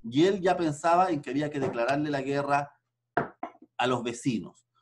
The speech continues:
¿Por qué? Porque decía, "Ningún país puede ser más poderoso que otro".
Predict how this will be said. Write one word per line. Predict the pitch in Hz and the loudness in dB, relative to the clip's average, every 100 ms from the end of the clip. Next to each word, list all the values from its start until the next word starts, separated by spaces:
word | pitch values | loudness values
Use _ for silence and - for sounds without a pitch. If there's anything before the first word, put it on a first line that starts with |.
| _ - | _ -6
¿Por | 110 - | -4 -4
qué? | - 202 240 - | 2 2 2 -4
Porque | 113 - | -8 -4
decía, | 113 110 147 | -4 -4 -4
"Ningún | 131 113 117 165 - | -2 -2 0 -2 -2
país | 143 160 151 | -2 -2 -4
puede | 143 127 | -4 -4
ser | 127 131 | -6 -4
más | 127 143 143 - | -2 -2 -4 -8
poderoso | 120 110 120 123 123 | -4 -2 -4 -8 -10
que | 120 | -4
otro". | 117 95 - - | -2 -2 -8 -20